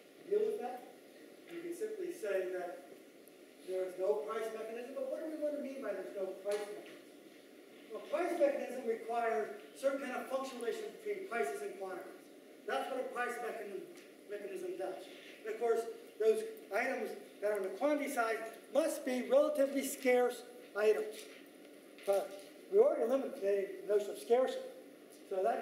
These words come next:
actually doesn't exist. And then somebody has to talk about the question of price and quantity. Are they connected in some systematic way that you can actually draw a demand curve? Remember, demand curve is not something hypothetical, not something which is random. It's a systematic set of relations between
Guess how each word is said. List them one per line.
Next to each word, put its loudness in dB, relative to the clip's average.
actually -8
doesn't -2
exist. -8
And 0
then -2
somebody 0
has 6
to -8
talk 0
about 2
the -8
question 0
of -4
price 0
and -2
quantity. -4
Are 4
they 6
connected 2
in 0
some 2
systematic 2
way 6
that 2
you 4
can 0
actually 0
draw 4
a -2
demand 0
curve? 0
Remember, -6
demand 4
curve -2
is -6
not -2
something -4
hypothetical, -2
not -2
something -8
which -8
is -4
random. -4
It's -2
a -2
systematic 0
set 2
of 0
relations -4
between -8